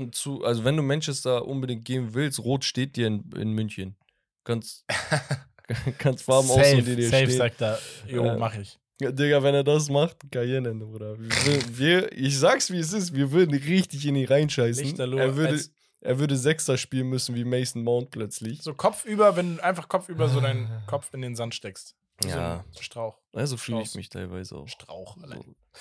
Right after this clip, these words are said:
Speaker 1: Äh, wir haben eine Sache bei den Highlights, äh, vergessen.
Speaker 2: Ja,
Speaker 1: Ich
Speaker 2: Ajax
Speaker 1: hau die
Speaker 2: Amsterdam.
Speaker 1: einfach rein. Genau, Ajax Amsterdam, Leute.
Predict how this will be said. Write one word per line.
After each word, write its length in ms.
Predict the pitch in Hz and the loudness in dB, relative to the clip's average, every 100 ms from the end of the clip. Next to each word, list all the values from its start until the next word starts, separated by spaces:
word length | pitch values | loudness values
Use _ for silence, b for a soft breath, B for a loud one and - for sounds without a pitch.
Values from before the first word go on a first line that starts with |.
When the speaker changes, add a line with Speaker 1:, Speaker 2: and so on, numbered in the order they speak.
| B B 113 | B B -6
Speaker 1:
Äh, 200 | - 110 | -2 2
wir 80 | 123 | 2
haben 100 | 170 | 2
eine 180 | 175 165 | 0 2
Sache 200 | 165 156 | 0 0
bei 100 | 135 | 0
den 100 | 123 | 0
Highlights, 320 | 143 131 - | 0 -2 -6
äh, 280 | - - 101 | -10 -12 -8
vergessen. 440 | 104 120 - 131 _ _ | -6 -6 -6 -10 _ _
Speaker 2:
Ja, 260 | 104 95 _ | -14 -14 _
Speaker 1:
Ich 40 | |
Speaker 2:
Ajax 200 | 107 101 | -10 -4
Speaker 1:
hau 140 | 107 117 | -2 0
die 100 | 110 | 0
Speaker 2:
Amsterdam. 280 | 107 113 107 | -2 -6 -8
Speaker 1:
einfach 160 | _ | _
rein. 220 | 104 104 - | -6 -4 -6
Genau, 200 | 104 104 | -4 -2
Ajax 280 | 104 107 107 | -2 -2 -2
Amsterdam, 400 | 104 - 104 98 | -8 -8 -6 -4
Leute. 360 | 101 104 101 | -4 -4 -6